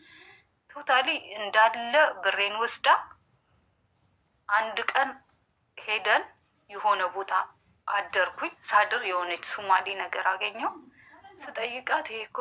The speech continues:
መንገድ የሊቢያ መንገድ ነው ምናምን ምናምን አለችኝ። ደነገጥኩ።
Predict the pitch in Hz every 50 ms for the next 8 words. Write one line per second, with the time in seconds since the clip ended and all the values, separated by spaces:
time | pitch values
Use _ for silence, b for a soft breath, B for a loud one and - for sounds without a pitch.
0 | 247 233 233 247 262 262 269 277 226 220 202 190 175 - 170 - - 190 185 185
1 | 196 202 214 214 214 - 220 220 - 220 220 220 220 214 214 220 220 220 226 220
2 | 220 220 220 226 226 233 226 220 202 190 160 165 - - 339 - - - - -
3 | - - _ _ _ _ _ - 202 202 190 180 - - 226 - - -